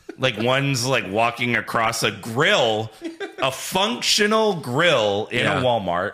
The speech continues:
Speaker 2: Right.
Speaker 1: One is in a functional blender
Speaker 2: Right.
Speaker 1: in Walmart.
Speaker 2: Like seeing, like seeing the first one when he came out of the package, like, you know, they're all cute. One's cute. A
Speaker 1: One
Speaker 2: hundred of them swarming you, not so cute.
Speaker 1: No.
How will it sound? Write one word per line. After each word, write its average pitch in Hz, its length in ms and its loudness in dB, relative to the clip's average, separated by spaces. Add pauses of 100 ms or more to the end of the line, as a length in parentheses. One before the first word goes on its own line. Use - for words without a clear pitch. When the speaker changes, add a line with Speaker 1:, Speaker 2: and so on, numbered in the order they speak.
Speaker 2:
Right. 95 300 -2 (420)
Speaker 1:
One 165 480 -2 (160)
is 143 200 0
in 156 80 2
a 123 100 0
functional 151 720 0
blender 117 640 0 (160)
Speaker 2:
Right. 104 200 0
Speaker 1:
in 101 60 0
Walmart. 92 420 -2 (280)
Speaker 2:
Like 214 200 0
seeing, 233 400 0
like 185 180 0
seeing 214 220 0
the 180 80 2
first 156 360 0
one 117 140 -2
when 110 80 0
he 110 60 -2
came 127 220 -2
out 120 80 0
of 110 40 -2
the 101 60 -6
package, 104 560 -4
like, 95 240 -2
you 107 60 -2
know, 95 200 0
they're 104 220 0
all 127 140 0
cute. 101 440 -4 (500)
One's 170 440 2
cute. 123 400 -2 (520)
A 123 60 0
Speaker 1:
One 156 120 4
Speaker 2:
hundred 233 280 2
of 147 180 2
them 147 240 0
swarming 196 580 2
you, 202 300 4
not 165 260 2
so 139 180 0
cute. 110 460 -2
Speaker 1:
No. 78 260 -2